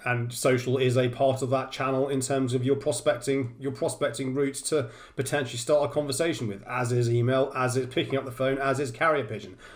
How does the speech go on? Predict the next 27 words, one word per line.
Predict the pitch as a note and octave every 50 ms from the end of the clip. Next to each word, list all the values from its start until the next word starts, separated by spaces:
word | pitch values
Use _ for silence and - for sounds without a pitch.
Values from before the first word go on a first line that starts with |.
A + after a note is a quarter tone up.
| - - -
I | B2
don't | C3+ C#3+ D3+
really | D3+ C3+ C3+ C3
care | B2 - - D3+ D3 B2+
what, | B2 C#3+ D3 C#3 - - - - - - - - -
you | C3+
know, | B2+ A#2+
what | A#2+ B2 D3 D3 C3 A2+
works, | B2 D3+ D3+ A#2 G#2 G#2+ G#2 -
and | - B2+
it | A#2+ C3+
always | D3+ D3 D3+ D3+ D3 C3
comes | - - C3+ A#2+ A#2 A2+
back | A2+ C3+ C3 C3 - -
to, | - A#2
you | A2+ A2+
know, | A2+ A2
challenging | G#2 - C#3 C#3 C3+ B2 A2+ A2+ A#2 A2+
clients. | - - C3+ A#2 A#2 A2+ A#2
What | D3 F#3+ G3+
are |
you | G#3+ G#3+
actually | G3 - E3+
trying | F3 F3 D#3 C3+
to | B2 E3 D#3
do | C3+
here? | A2 G#2 - -